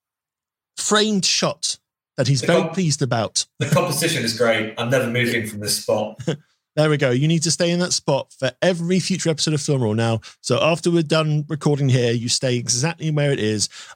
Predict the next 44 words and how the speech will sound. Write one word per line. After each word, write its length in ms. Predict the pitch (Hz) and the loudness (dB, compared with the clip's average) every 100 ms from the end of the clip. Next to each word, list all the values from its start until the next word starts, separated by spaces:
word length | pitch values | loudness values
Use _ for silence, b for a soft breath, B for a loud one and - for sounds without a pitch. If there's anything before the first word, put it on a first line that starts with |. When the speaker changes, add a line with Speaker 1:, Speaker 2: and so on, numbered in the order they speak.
| - | -2
Speaker 1:
I 80 | 123 | 2
know 140 | 165 | 4
your 140 | 170 | 2
partner's 380 | 160 170 151 147 | 2 0 0 -2
gonna 160 | 151 139 | 0 0
be 100 | 127 | -2
confused 560 | - 127 - 147 135 | 0 -2 0 0 2
why 180 | 127 131 | 0 0
you 120 | 127 | 0
can't 340 | 131 151 139 - | 0 0 0 0
leave 400 | 120 143 135 120 | 2 2 2 -2
the, 140 | 131 123 B B 190 | -2 -2 B B -2
it's 140 | - | 0
like 140 | 330 | 0
that 160 | 233 135 | -2 -4
Radiohead 760 | 175 226 180 147 143 113 - | -2 0 2 0 0 -4 -2
music 300 | 160 220 - | -2 0 0
video 180 | 147 131 | 0 0
where 120 | 123 | 2
someone's 260 | 120 190 180 | 0 0 -2
just 120 | 196 | -2
lying 300 | 175 190 190 | 0 0 2
on 80 | 180 | 0
the 80 | 170 | 0
ground 320 | 202 202 180 | 2 2 2
saying, 280 | 185 147 127 b - | 0 0 -2 b -4
"Why 220 | 220 269 | 2 2
are 20 | |
you 140 | 285 262 | 4 4
lying 320 | 233 226 220 | 4 4 2
on 100 | 214 | 2
the 60 | |
ground?" 320 | 196 220 208 175 | 2 4 4 2
It's 120 | - | 0
like, 260 | 156 127 b b _ - | 0 -2 b b _ -12
"If 100 | - | 0
I 80 | 143 | 2
Speaker 2:
Just. 140 | 156 | 4
Speaker 1:
told 260 | 196 190 143 | 4 2 2
you, 260 | 123 113 - _ _ _ _ - | 2 0 -4 _ _ _ _ 0
if 140 | 139 | 2
I 80 | 156 | 4
told 340 | 190 196 170 | 4 2 2
you, 260 | 131 120 | 2 2